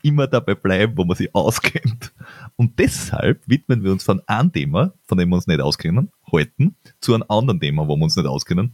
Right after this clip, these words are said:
strukturierten Training. <laughs> Außer einer, das ist der Christoph, den wir heute wieder mit einem Bauchladen voller Fragen, äh, be-, belästigen wollen,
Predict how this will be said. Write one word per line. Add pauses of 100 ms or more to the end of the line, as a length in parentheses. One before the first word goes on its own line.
(120)
strukturierten
Training. (100)
<laughs>
Außer
einer,
das
ist
der
Christoph, (960)
den
wir
heute
wieder
mit
einem (460)
Bauchladen
voller
Fragen,
äh, (1400)
be-,
belästigen
wollen,